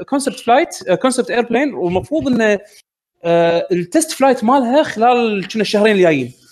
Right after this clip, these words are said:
إنزين. هم هي راح تكون سوبرسونيك فلايت، يعني نفس الكونكورد، بس إنه على حجم أصغر، بت-، بت-، يعني ما تقول كأنها proof of concept. و-، وإذا نجحت التست فلايت راح يسوونها، راح يحولونها إلى كوميرشال فلايت،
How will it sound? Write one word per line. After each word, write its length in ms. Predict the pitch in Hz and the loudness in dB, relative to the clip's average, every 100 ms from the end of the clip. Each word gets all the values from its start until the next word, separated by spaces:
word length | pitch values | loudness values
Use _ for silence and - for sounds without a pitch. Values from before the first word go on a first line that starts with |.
| - | -12
إنزين. 340 | 147 160 285 285 _ _ _ _ - | -4 -2 -2 -6 _ _ _ _ -2
هم 180 | 254 320 | 0 4
هي 120 | 302 | 4
راح 160 | 247 240 | 4 -2
تكون 480 | 240 277 277 240 - | -2 0 2 0 -4
سوبرسونيك 540 | - 240 214 240 202 | -4 -2 0 0 0
فلايت، 260 | - 143 151 | 0 0 0
يعني 140 | 156 | 0
نفس 160 | 214 220 | 0 0
الكونكورد، 400 | - 165 139 - 170 | 0 -2 -4 -4 -4
بس 180 | - | -2
إنه 120 | 196 180 | -2 0
على 200 | 175 190 | 0 0
حجم 280 | 220 208 | -2 0
أصغر، 520 | 226 190 196 262 196 170 165 - - | -2 0 0 0 -4 -14 -20 -20 -12
بت-، 220 | 180 196 - | -10 -10 -12
بت-، 220 | 185 - | -14 -8
يعني 360 | 175 170 170 170 | -4 -2 -4 -4
ما 140 | 180 | -6
تقول 280 | 165 185 208 | -4 -2 -2
كأنها 380 | 226 233 226 220 | -2 0 0 0
proof 100 | 233 | -2
of 80 | 202 | -2
concept. 500 | - 165 - 254 - _ _ _ - | -2 -4 -4 -12 -18 _ _ _ -4
و-، 580 | 160 165 170 175 180 | -2 0 -2 -6 -2
وإذا 200 | 196 208 | 0 2
نجحت 500 | 214 196 339 330 392 | 2 2 2 2 0
التست 360 | 233 - 285 - | 0 -2 -6 0
فلايت 200 | 311 254 | 2 2
راح 100 | 233 | -4
يسوونها، 440 | 220 220 269 247 | -2 0 2 0
راح 100 | 190 | -2
يحولونها 440 | - - 208 262 233 | -4 -2 0 0 2
إلى 140 | 220 | 0
كوميرشال 500 | - 220 220 214 180 | 0 0 0 2 -2
فلايت، 400 | - 131 - - | 0 -4 -4 -16